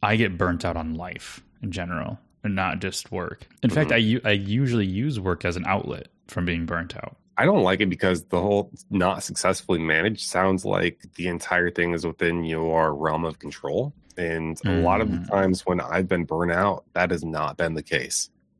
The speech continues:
Speaker 2: It has not been, the, the things that ultimately lead to burnout are things outside of my control. So for example, I think right now, I guess not literally right now, but, um, like, this semester for me with school,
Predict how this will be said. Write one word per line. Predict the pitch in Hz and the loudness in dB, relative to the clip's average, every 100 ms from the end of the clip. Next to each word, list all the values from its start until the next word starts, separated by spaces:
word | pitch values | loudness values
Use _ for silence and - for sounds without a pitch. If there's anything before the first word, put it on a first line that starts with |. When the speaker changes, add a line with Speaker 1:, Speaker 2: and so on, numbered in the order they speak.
| - | -12
Speaker 2:
It | 85 | -6
has | 78 | -4
not | 85 85 78 78 - | -2 0 0 -2 -2
been, | 80 80 80 78 76 80 _ _ | -2 -2 -4 -6 -8 -10 _ _
the, | - 85 - | -6 -6 -2
the | 92 | 0
things | 107 107 101 | 2 2 2
that | - 90 85 73 _ - | 2 2 2 0 _ -6
ultimately | 95 98 98 82 | -2 0 0 0
lead | 82 90 80 | 0 -2 -4
to | - | -4
burnout | 85 85 82 80 82 | -2 0 0 -2 -4
are | - 82 | -4 -4
things | 82 80 - | -4 -4 -2
outside | 90 - 73 73 | -2 0 -2 0
of | 73 | -2
my | 69 | -4
control. | 69 71 - - - _ - | -4 -8 -6 -6 -8 _ -6
So | 90 | 0
for | 95 | 0
example, | 82 90 82 85 | 2 2 2 2
I | 85 | 2
think | 87 92 82 _ - | 2 -2 -2 _ 0
right | 98 85 85 | 2 2 0
now, | 87 78 80 87 117 135 _ - | -2 0 2 2 0 -2 _ -4
I | 90 | 0
guess | 82 - | 0 0
not | 76 76 | -2 2
literally | 87 87 78 76 | 2 4 2 0
right | 73 69 | -2 -2
now, | 76 71 | -4 -6
but, | 64 80 69 - _ - | -2 -2 -2 -6 _ -6
um, | 73 69 69 | -6 -6 -8
like, | 76 | -4
this | 104 - | 0 2
semester | 90 85 - | 2 2 0
for | 78 82 | -4 -4
me | 71 | -4
with | 69 | -4
school, | - 90 80 71 | 0 2 2 0